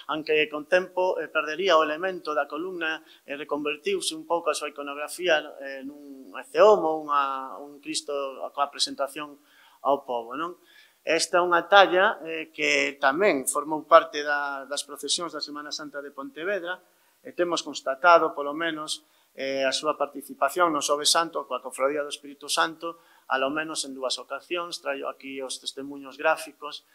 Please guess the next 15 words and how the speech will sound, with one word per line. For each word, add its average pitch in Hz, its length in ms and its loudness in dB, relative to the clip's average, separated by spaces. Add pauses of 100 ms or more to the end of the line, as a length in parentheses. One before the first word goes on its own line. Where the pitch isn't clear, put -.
(280)
da, 120 480 0 (320)
da, 120 320 -14
da, 127 120 -16 (120)
dos 123 160 -12
mo-, 131 240 -12
do 123 80 -14
momento, 113 500 -16
non? 135 220 -12 (400)
Pois 147 160 2
posiblemente 202 560 6
polas 143 240 4
características 151 720 0
estilísticas 156 640 -2
tamén 151 400 -6
sairían 143 500 -6